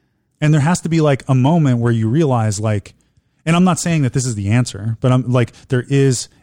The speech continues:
a more nuanced point of view where it's like, like,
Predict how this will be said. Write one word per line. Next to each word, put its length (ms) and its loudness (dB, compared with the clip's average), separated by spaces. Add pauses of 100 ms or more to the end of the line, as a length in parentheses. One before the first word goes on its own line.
a 80 0
more 200 2
nuanced 520 0
point 180 0
of 80 0
view 260 0
where 200 2
it's 160 -4
like, 280 -2 (1200)
like, 260 -2